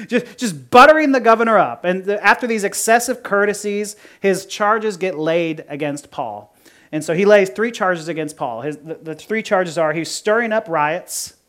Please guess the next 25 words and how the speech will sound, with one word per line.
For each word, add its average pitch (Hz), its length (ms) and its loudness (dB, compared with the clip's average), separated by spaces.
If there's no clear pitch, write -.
he's 185 200 -4
the 165 100 -4
ringleader 226 520 -2
of 180 100 -4
this 175 180 -4
Nazarene 180 560 -4
sect - 640 -8
or 147 120 -10
cult, - 580 -8
and 170 160 -4
that, 175 320 -2
uh, 156 220 -4
he 190 160 -8
was 175 140 -4
a 175 40 -6
man 196 380 -2
who 185 120 -4
attempted 202 420 -4
to 160 80 -2
violate 190 500 0
the 147 80 -12
sanctity 185 720 -6
of 147 160 -6
the 156 100 -6
temple. 110 560 -14